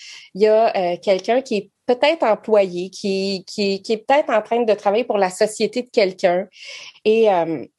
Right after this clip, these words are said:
se sent pas reconnu, se sent pas valorisé, travaille peut-être plus fort qu'une autre personne, euh, dans, dans la, la même société, mais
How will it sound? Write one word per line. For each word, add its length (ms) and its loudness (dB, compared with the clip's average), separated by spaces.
se 140 -6
sent 260 0
pas 140 4
reconnu, 600 -2
se 140 -4
sent 280 0
pas 100 4
valorisé, 720 0
travaille 340 2
peut-être 380 0
plus 200 2
fort 420 -2
qu'une 200 -2
autre 220 -2
personne, 720 -2
euh, 180 4
dans, 180 0
dans 160 2
la, 200 2
la 140 0
même 180 0
société, 680 -2
mais 480 0